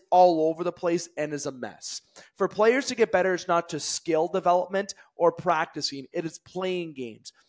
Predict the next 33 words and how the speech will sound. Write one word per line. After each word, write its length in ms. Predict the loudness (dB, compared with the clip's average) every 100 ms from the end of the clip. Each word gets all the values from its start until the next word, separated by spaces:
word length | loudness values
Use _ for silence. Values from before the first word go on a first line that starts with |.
| -20 _
What 180 | 4 6
are 40 |
the 80 | 6
best 320 | 4 4 2
memories 380 | -2 -2 -4 -6
you 60 | -6
remember 280 | -6 -4
as 120 | -4 -6
a 40 |
kid? 220 | -10 -6
Those 160 | -4 -4
games 400 | -4 -2 -2 -6
where 60 |
you 40 | -8
maybe 200 | -8 -2
got 120 | -4
a 40 |
hat 280 | -2 -2 -2
trick, 300 | -2 -4 -4
or 60 | -6
maybe 240 | -6 -6
you 100 | -10
played 320 | -8 -4 -4
against 260 | -4 -6 -4
someone 220 | -8 -4
who 80 | -4
ended 140 | -2
up 100 | -4
becoming 400 | -6 -12 -10 -10
a 60 | -12
professional 520 | -10 -4 -4 -4 -4
hockey 340 | -2 -2 -6 -10
player. 340 | -8 -6